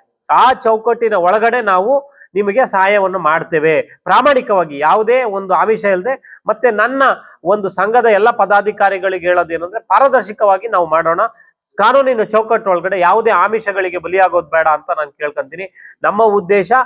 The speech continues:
ಮಾನವನ ಉನ್ನತೀಕರಣ, ಮಾನವನ ಮೌಲ್ಯಗಳನ್ನು ಎತ್ತಿ ಹಿಡಿಯೋದು ನಮ್ಮ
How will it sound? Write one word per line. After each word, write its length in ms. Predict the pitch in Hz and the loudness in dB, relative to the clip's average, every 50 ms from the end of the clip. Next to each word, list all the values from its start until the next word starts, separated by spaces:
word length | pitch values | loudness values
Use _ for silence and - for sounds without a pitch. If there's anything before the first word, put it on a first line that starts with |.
| - - - - _ - | -2 -8 -20 -20 _ -2
ಮಾನವನ 520 | 143 160 185 214 233 240 233 233 233 240 | 0 2 2 4 2 2 2 2 2 0
ಉನ್ನತೀಕರಣ, 760 | 233 214 208 208 220 247 - 240 240 - 226 220 202 202 214 247 285 277 - - - _ - | 0 0 0 0 -2 -2 -2 -2 -4 -4 -2 -2 0 0 0 0 -2 -2 -6 -10 -20 _ -2
ಮಾನವನ 320 | 170 185 220 233 233 233 214 | 0 0 2 2 2 2 0
ಮೌಲ್ಯಗಳನ್ನು 600 | 202 180 202 226 240 247 220 214 214 208 190 185 | 0 2 2 2 2 2 2 2 0 0 0 -2
ಎತ್ತಿ 200 | 180 180 180 202 | -4 -4 -4 -4
ಹಿಡಿಯೋದು 320 | 190 180 175 175 190 220 | -2 0 -2 -2 -2 -2
ನಮ್ಮ 260 | 196 175 170 170 180 | -2 -2 -2 0 0